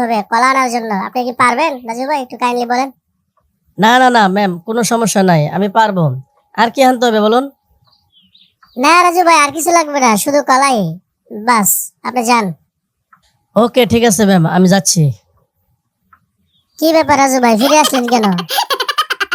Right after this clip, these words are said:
Speaker 2: কোন কলা লাগবে ম্যাম, সেটা তো বললেন না। সাগর কলা নাকি চাম্পা কলা নাকি সবরি কলা নাকি আনাজা কলা নাকি আইটা কলা, সেটা তো বলেন নাই, কোন কলা আনবো?
Speaker 1: ও হ্যাঁ রাজু ভাই, আমি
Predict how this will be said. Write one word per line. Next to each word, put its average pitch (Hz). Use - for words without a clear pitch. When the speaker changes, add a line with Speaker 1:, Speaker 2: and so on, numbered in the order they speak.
Speaker 2:
কোন 214
কলা 247
লাগবে 220
ম্যাম, 208
সেটা 196
তো 202
বললেন 175
না। 151
সাগর 202
কলা 214
নাকি 190
চাম্পা 190
কলা 214
নাকি 185
সবরি 196
কলা 202
নাকি 180
আনাজা 196
কলা 208
নাকি 185
আইটা 185
কলা, 196
সেটা 202
তো 226
বলেন 214
নাই, 185
কোন 180
কলা 202
আনবো? 165
Speaker 1:
ও 269
হ্যাঁ 302
রাজু 277
ভাই, 240
আমি 254